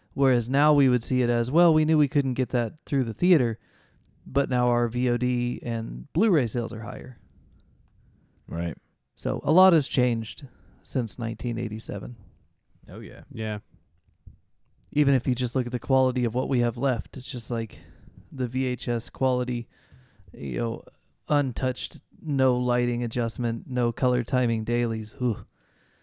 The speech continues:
Speaker 1: But at
Speaker 2: Ugh.
Speaker 1: least we have those. To see Ben get his head
Speaker 2: <laughs>
Speaker 1: squished down to the size of a walnut.
Speaker 2: Aw.
Speaker 1: You know, Ben is funny because he's, I think, the first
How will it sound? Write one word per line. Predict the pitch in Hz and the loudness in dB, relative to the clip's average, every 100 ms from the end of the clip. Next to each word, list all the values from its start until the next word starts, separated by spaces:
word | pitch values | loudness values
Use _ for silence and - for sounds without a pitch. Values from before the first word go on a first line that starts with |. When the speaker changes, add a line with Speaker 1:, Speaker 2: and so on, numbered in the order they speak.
| _ _ _ _ | _ _ _ _
Speaker 1:
But | 147 135 | 0 2
at | 92 | 2
Speaker 2:
Ugh. | |
Speaker 1:
least | 131 147 165 | 2 0 0
we | 156 | 2
have | 151 151 | 2 0
those. | 123 120 127 - - _ _ _ _ _ _ _ _ _ _ _ _ _ _ _ - | -2 -4 -8 -14 -20 _ _ _ _ _ _ _ _ _ _ _ _ _ _ _ -6
To | - 151 | 0 0
see | 175 151 | 2 0
Ben | 123 139 120 123 - - - - - - - - - - | 2 2 0 -4 -12 -16 -18 -18 -20 -20 -20 -20 -10 -4
get | 139 | -2
his | 131 | -2
head | - 127 | -2 -4
Speaker 2:
<laughs> | 123 | -6
Speaker 1:
squished | - 147 139 - | -4 0 0 0
down | 147 143 | -2 -2
to | |
the | 135 127 | -2 2
size | 135 131 | 4 4
of | 123 | 4
a | 120 | 2
walnut. | 120 123 139 127 127 - - _ _ _ _ _ - | 4 4 4 4 0 -4 -18 _ _ _ _ _ -12
Speaker 2:
Aw. | 208 175 - - - - - | -10 -10 -12 -12 -12 -12 -4
Speaker 1:
You | 208 | 2
know, | 208 | 2
Ben | 170 160 262 | 4 4 6
is | 302 202 | 4 2
funny | - 151 151 | 2 2 2
because | 127 127 143 127 139 _ _ _ _ _ _ _ _ | 0 2 2 2 -2 _ _ _ _ _ _ _ _
he's, | - - 190 180 147 - - | -18 -6 -2 -2 -4 -14 -4
I | 147 | -4
think, | - 202 220 | 0 0 0
the | - 143 | 0 0
first | - - 156 170 - - - | -2 0 2 2 -2 -12 -20